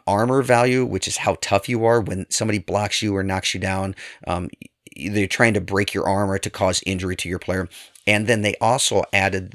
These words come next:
uh, this with twenty twenty, they kinda streamlined the passing ability. So everybody has passing.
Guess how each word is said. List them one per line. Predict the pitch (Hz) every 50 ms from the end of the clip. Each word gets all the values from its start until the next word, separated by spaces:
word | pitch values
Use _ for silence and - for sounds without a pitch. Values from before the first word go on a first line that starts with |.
| -
uh, | - 92 85 82 90
this | 95 82 95 95 - -
with | - 78 87 92
twenty | - - - 127 117 101
twenty, | - - 220 202 170 123
they | 104 101 95
kinda | - - 117 104 95
streamlined | - - - 131 123 117 110 107 104 98 - - - - _
the | - 85
passing | - - - 123 117 - - 107 92
ability. | 92 82 78 67 62 71 67 - -
So | - - -
everybody | 120 123 135 135 131 123 110 98
has | 101 95 92 87 -
passing. | - - - 117 113 - -